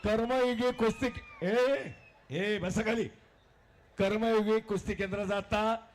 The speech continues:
मागच्या आठवड्यामध्ये राज्यस्तरीय स्पर्धा रत्नागिरीला झाली. मी स्वतः त्याच्या कुस्तीला अनाउन्समेंट करत होतो.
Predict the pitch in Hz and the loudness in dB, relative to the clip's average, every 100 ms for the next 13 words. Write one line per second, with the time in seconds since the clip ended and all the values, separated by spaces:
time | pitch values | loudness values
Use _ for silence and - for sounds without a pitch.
0 | - - 156 190 - 220 214 208 202 208 | -20 -14 -4 -4 0 0 0 0 -2 0
1 | 202 196 196 214 190 190 208 - 202 190 | 0 0 0 0 0 0 -2 -2 0 0
2 | 196 - 180 185 185 175 185 180 175 165 | 0 -4 -4 -2 -2 -2 -2 0 -2 -2
3 | 160 139 113 - - - - 143 202 - | -2 -4 -8 -14 -20 -20 -8 -2 -2 0
4 | 196 202 220 220 - 196 190 190 185 185 | -2 0 0 -2 -4 -6 -4 -2 -2 -2
5 | 190 185 180 185 147 180 165 180 170 170 | -2 -2 -2 -2 -2 -6 -6 -4 -4 -2
6 | 180 240 - | 0 -2 -4